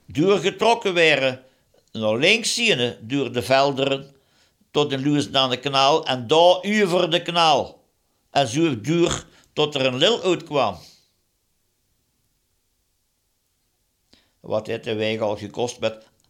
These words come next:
heraanpassingen om het verkeer wat te, te milderen en, want de hoofd in veerbaansvak, eh,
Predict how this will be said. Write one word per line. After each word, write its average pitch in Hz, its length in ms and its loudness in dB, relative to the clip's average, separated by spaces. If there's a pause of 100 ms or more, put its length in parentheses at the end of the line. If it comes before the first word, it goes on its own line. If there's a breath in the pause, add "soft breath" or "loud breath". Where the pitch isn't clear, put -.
(100)
heraanpassingen 160 1160 -2
om 143 300 -4 (320 soft breath)
het - 240 -6
verkeer 143 420 -4
wat 147 180 -6
te, 139 200 -6
te 131 120 -4
milderen 151 500 -2
en, 147 240 -2 (500 loud breath)
want - 180 -6
de 120 60 -4
hoofd 107 360 -4
in 156 260 -4
veerbaansvak, 180 800 -2
eh, - 160 -10